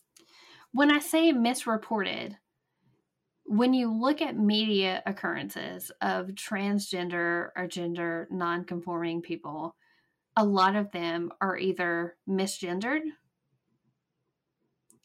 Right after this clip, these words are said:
so you don't even know that they're transgender,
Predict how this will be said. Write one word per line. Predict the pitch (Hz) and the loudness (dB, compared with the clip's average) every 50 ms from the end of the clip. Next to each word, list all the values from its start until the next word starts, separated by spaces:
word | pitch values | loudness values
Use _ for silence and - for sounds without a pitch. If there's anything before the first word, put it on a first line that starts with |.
| _ _ | _ _
so | - - - 214 | -10 -4 0 2
you | 196 196 190 202 214 220 | 2 4 4 4 2 2
don't | 202 202 202 208 214 208 - | 4 4 2 2 2 0 -2
even | 208 214 202 208 208 190 180 | -2 0 0 2 0 0 0
know | 170 170 170 180 196 208 220 214 - _ _ _ _ _ _ _ _ - | 0 0 0 0 0 0 -2 -4 -8 _ _ _ _ _ _ _ _ -4
that | 196 190 - | -4 -2 0
they're | 185 180 185 185 | 0 0 0 -2
transgender, | 185 - - 180 175 185 185 180 - - 165 170 185 202 220 254 277 285 277 | -4 -4 -4 -4 -2 -2 -4 -4 -4 -4 -4 -4 -4 -4 -4 -4 -4 -4 -6